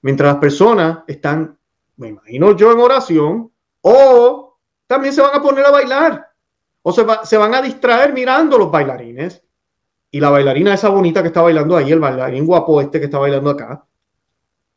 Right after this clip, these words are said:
¿Realmente de esa forma vamos a dar gracias a Dios? Esto se realiza justo después de la comunión. Y, y me da gracia porque este cardenal dice,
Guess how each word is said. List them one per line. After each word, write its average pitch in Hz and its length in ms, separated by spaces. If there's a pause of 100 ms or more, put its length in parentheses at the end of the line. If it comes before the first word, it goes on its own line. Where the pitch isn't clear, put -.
(1080)
¿Realmente 262 640
de 269 80
esa 277 140
forma 254 280
vamos 254 220
a - 20
dar 240 140
gracias 247 320
a 247 80
Dios? 277 420 (1600)
Esto 262 320
se 254 160
realiza 240 800 (100)
justo 294 760
después 247 960 (540)
de 254 640 (480)
la 214 500
comunión. 135 640 (840)
Y, 160 280
y 160 40
me 156 100
da 196 100
gracia 226 280
porque 156 280
este 156 260
cardenal 180 400
dice, 156 400